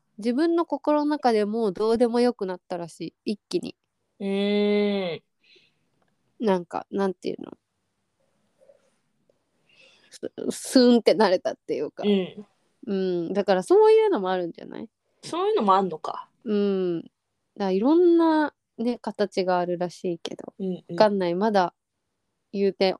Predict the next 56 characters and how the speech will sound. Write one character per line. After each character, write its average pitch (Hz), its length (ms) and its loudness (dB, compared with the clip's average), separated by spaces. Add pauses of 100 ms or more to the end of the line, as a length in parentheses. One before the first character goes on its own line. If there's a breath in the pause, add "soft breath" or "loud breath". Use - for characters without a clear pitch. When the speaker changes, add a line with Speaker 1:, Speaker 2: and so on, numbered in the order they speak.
Speaker 1:
ま 196 220 2
あ、 190 60 2
行 202 160 0
っ - 120 -20
て 175 260 2
数、 208 540 -2 (180)
一 190 80 -6
週 233 260 -4
間 190 280 -4 (160)
経 - 240 -8
つ、 196 280 -2 (640)
経 - 160 -6
た 254 120 4
な 254 140 4
い 247 60 4
ぐ 233 140 2
ら 180 120 -2
い 175 140 -10 (340)
か。 - 280 -20
Speaker 2:
う 190 40 -14
ん。 180 340 -8 (400)
Speaker 1:
経 - 60 -20
た 214 120 -2
な 214 180 0
い 208 80 0
ぐ 202 100 0
ら 190 120 2
い 165 60 -2
だ 170 100 -8
か - 160 -14
ら - 100 -10
あ 185 40 -10
れ 185 100 -6
だ 170 140 -4
け - 240 -16
ど。 196 100 -20 (1600 loud breath)
で 190 120 -2
も 175 80 -4
ま 170 420 0 (280)
あ、 208 60 2
で 233 120 8
も 233 100 6
ま 220 220 6
あ、 220 60 -2
す - 140 -10
ご 254 140 4
か 214 120 2
っ 190 140 -2
た。 180 100 -6
な 202 120 -2
ん 190 60 -4
か 185 80 -4
や 175 140 -2
っ 165 120 -10
ぱ 220 140 0
り、 170 240 -4